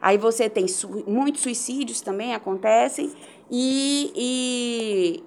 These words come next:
e existe, infelizmente, as mortes naturais que vão pra lá que não deveriam ir,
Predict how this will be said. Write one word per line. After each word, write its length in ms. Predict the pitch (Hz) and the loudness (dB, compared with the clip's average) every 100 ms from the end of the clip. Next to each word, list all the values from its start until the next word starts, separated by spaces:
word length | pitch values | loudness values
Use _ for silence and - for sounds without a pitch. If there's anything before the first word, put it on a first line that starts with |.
| - | 2
e 100 | 370 | 2
existe, 400 | 277 320 349 440 | 6 4 6 2
infelizmente, 600 | 427 392 370 320 359 370 | 2 4 6 6 6 4
as 120 | 453 | 0
mortes 300 | 392 427 - | 0 0 0
naturais 640 | 415 403 453 269 262 277 | 0 0 4 6 6 4
que 120 | - 247 | -2 -2
vão 180 | 226 233 | 0 2
pra 220 | 269 240 | 6 8
lá 200 | 240 277 | 8 6
que 140 | 349 | 4
não 140 | 339 370 | 4 4
deveriam 540 | 330 359 349 330 349 | 4 2 2 4 4
ir, 260 | 277 262 | 4 2